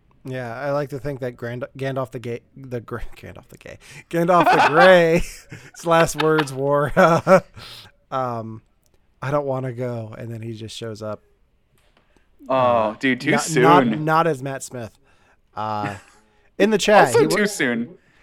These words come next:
Speaker 1: he wa-, he is sent back by Eru, the fire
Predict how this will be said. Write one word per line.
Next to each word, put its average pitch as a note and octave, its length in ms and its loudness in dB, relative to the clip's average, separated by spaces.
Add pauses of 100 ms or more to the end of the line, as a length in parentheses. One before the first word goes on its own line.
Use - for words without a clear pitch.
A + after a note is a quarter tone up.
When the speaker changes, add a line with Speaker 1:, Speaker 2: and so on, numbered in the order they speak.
(120)
Speaker 1:
he D#3+ 220 -4
wa-, E3 220 0 (140)
he D#3 260 -4
is D#3 120 -4
sent E3 300 -4
back D3 280 -2
by B2+ 520 -4 (140)
Eru, C#3+ 800 -6
the A#2+ 260 -12
fire B2 680 -8